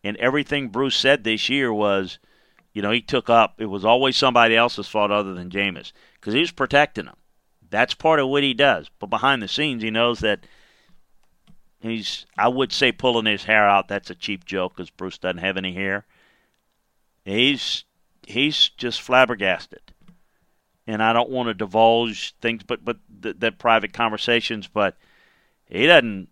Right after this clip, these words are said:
you know, he, he doesn't know what to do with them. He, he, you know, he, he, Jameis has not gotten better. And the things that he's been taught, he's not gotten better.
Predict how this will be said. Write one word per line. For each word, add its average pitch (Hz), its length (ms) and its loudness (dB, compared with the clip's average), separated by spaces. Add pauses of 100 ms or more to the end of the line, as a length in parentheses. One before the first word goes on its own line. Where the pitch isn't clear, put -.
you 117 100 -6
know, 98 260 -2
he, 113 200 -6
he 123 140 0
doesn't 151 200 2
know 117 120 0
what 113 180 -4
to 110 100 -10
do 113 140 -2
with 101 160 -6
them. - 180 -16 (180)
He, - 160 -18
he, 110 340 -12
you 117 60 -6
know, 110 120 -6 (200)
he, 156 600 -10
he, 170 440 -6 (600)
Jameis 160 540 2
has 123 240 0
not 120 340 4
gotten 120 280 2
better. 95 440 0
And 110 140 -12
the 110 80 -4
things 147 400 0
that 147 120 2
he's 135 220 -2
been 117 220 -4
taught, 127 360 6 (500)
he's 110 380 -2
not 117 540 4
gotten 104 300 -4
better. 92 240 -6